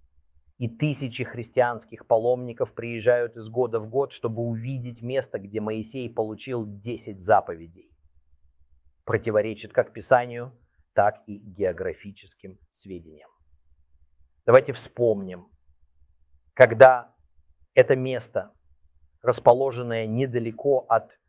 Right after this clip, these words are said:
южной оконечности полуострова Синай, было объявлено горой Божьей. В четвертом веке Константин, император Рима, стал христианином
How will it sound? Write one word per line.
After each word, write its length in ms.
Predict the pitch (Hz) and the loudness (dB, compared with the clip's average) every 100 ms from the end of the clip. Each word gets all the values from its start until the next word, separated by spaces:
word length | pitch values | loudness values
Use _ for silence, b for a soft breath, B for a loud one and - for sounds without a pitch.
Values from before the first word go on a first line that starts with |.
| _ _ | _ _
южной 400 | 113 143 127 120 | -6 -6 -4 -4
оконечности 1160 | 123 110 123 117 107 101 - 92 82 _ 90 _ _ _ _ _ _ | -2 0 0 0 -4 -6 -12 -18 -20 _ -20 _ _ _ _ _ _
полуострова 680 | 101 104 117 113 - 104 98 | -2 2 0 0 -6 -6 -6
Синай, 760 | - 104 95 90 92 147 151 _ _ _ _ | -8 -8 -4 -2 -4 -10 -14 _ _ _ _
было 300 | 110 117 113 | -2 2 2
объявлено 880 | - 101 95 113 123 123 123 107 98 | 0 -4 2 4 4 2 -6 -10 -6
горой 420 | 92 107 107 101 | 0 2 2 -2
Божьей. 720 | 87 90 82 78 82 73 - _ _ _ _ _ _ _ _ _ _ _ | -8 -8 -8 -8 -16 -20 -20 _ _ _ _ _ _ _ _ _ _ _
В 80 | _ | _
четвертом 640 | - 110 113 156 165 165 151 | -12 -10 6 6 6 -2 -4
веке 640 | 117 90 82 - 110 - _ _ _ | -4 -6 -6 -10 -12 -12 _ _ _
Константин, 1120 | - 120 113 - 117 104 110 110 110 135 151 _ | 2 2 2 -2 -2 -4 -8 -4 -4 -4 -10 _
император 720 | 110 104 110 113 110 110 101 95 | -6 0 2 4 2 -2 -6 -6
Рима, 640 | 107 110 107 101 101 107 _ | -8 -6 -4 -6 -8 -12 _
стал 600 | _ - _ 135 127 120 | _ -20 _ 8 8 0
христианином 1200 | - - 113 107 - 113 98 98 98 95 92 87 | -6 -14 -12 -12 -6 -6 -4 -8 -8 -8 -10 -14